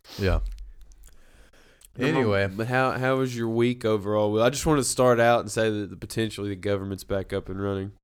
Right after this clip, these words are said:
Speaker 1: Yeah, and we applaud. Um, dude,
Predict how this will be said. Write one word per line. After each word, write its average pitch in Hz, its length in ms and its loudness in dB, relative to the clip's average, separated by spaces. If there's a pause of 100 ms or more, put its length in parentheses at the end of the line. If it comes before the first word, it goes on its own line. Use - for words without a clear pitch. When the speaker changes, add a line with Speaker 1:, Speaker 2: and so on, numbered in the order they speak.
Speaker 1:
Yeah, 90 220 -2 (420)
and 107 140 -4
we 107 100 2
applaud. 95 480 -2 (600)
Um, 113 440 -4 (160)
dude, 113 340 -6